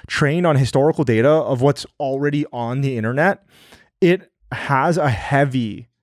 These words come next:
heavy paper bias and will tell you that you quote unquote require a bunch of prerequisites like a college degree or a certain certification to get certain jobs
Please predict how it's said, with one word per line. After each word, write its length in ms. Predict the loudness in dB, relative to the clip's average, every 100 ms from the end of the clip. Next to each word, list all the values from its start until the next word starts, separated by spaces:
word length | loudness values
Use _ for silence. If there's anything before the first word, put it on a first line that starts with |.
| _
heavy 600 | _ 0 0 0 -8 -14 _ _ _ _
paper 300 | 0 2 2
bias 500 | 2 2 2 0 -6 -10 -2
and 220 | 2 2
will 80 | 2
tell 300 | 2 4 4
you 180 | 4 4
that 180 | 2
you 460 | 2 4 4 0 -6
quote 300 | -2 2 4
unquote 420 | 2 -2 -2 -2 -2
require 720 | -6 -2 0 2 4 4 2
a 120 | 2
bunch 260 | 2 2
of 280 | 0 0 -2
prerequisites 880 | 0 2 2 2 0 2 0 -2 -12 0
like 120 | 0
a 60 | 2
college 480 | 2 2 4 2 0
degree 480 | 0 2 4 4
or 220 | 4 4 2
a 40 |
certain 280 | 0 -2 -2
certification 720 | -4 -4 -6 -4 -2 -2 -4
to 80 | -2
get 160 | -4 -2
certain 300 | -4 -4 -2
jobs 420 | 2 2 0